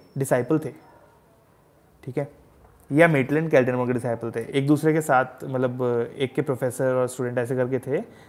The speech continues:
साथ में work करते थे, as much as I remember। एक बार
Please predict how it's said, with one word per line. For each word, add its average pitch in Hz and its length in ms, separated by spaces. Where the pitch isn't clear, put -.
साथ 127 220
में 165 80
work 147 200
करते 135 240
थे, 160 60
as 170 160
much 185 140
as 170 80
I 156 80
remember। 117 340
एक 127 120
बार 135 140